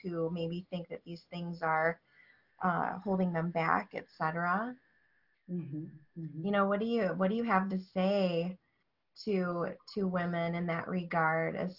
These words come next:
Speaker 1: far as, you know, if they feel like they're held back by something like this?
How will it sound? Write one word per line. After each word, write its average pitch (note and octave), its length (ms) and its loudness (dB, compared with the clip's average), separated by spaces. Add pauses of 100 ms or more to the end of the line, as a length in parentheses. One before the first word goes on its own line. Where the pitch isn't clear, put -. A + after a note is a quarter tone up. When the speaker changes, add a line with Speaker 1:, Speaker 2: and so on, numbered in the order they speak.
Speaker 1:
far E3+ 300 2
as, E3+ 180 -2
you F3+ 80 0
know, E3+ 120 2
if E3+ 120 -4
they E3+ 140 -4 (120)
feel F3+ 140 0
like F3 140 -4
they're E3+ 120 -4
held F3 280 0
back E3 280 -2
by E3+ 200 -4
something E3 320 -4
like D#3+ 280 -6
this? - 300 -4